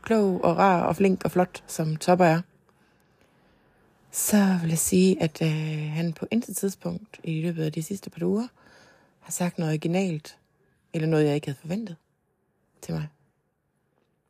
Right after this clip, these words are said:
Og på den måde er vi jo nok lige kedelige, mig og ham, men, øh, ja, det må man sige, at, øh, det kan godt være, Elvis er gakkis og en troløs lille herre.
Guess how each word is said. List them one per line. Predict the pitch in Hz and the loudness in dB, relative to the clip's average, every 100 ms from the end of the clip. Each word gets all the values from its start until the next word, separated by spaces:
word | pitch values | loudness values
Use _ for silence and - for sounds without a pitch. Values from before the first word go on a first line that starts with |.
| _ _ _ _ _ _ - - - - | _ _ _ _ _ _ -20 -18 -14 -4
Og | 214 | 2
på | 226 | 6
den | 254 | 8
måde | 233 214 208 | 8 8 8
er | |
vi | 190 | 8
jo | 180 | 8
nok | 185 196 | 6 4
lige | 196 196 | 4 4
kedelige, | 202 202 196 180 | 6 8 8 2
mig | 156 165 | -2 -4
og | 156 | -4
ham, | 156 | -6
men, | 170 175 180 170 175 175 | -8 -6 -4 -4 -6 -8
øh, | 170 170 160 _ _ _ _ _ _ _ _ _ _ _ _ _ _ _ _ - | -8 -10 -14 _ _ _ _ _ _ _ _ _ _ _ _ _ _ _ _ 0
ja, | 190 185 _ _ _ _ _ _ _ _ _ _ - | 0 0 _ _ _ _ _ _ _ _ _ _ 0
det | 226 | 4
må | |
man | 202 185 | 4 4
sige, | 156 185 185 196 170 | 2 2 2 2 0
at, | - 180 | -2 -2
øh, | |
det | 165 160 | -2 -2
kan | 170 | -4
godt | 196 185 | -2 2
være, | |
Elvis | 196 202 175 | 2 0 -4
er | |
gakkis | 185 175 202 - | -2 -2 -2 -6
og | 170 165 165 _ _ _ _ _ 175 | -4 -6 -10 _ _ _ _ _ -8
en | |
troløs | - 190 202 185 156 | 2 4 6 4 2
lille | 175 175 | -2 0
herre. | 170 170 185 | 0 -2 -4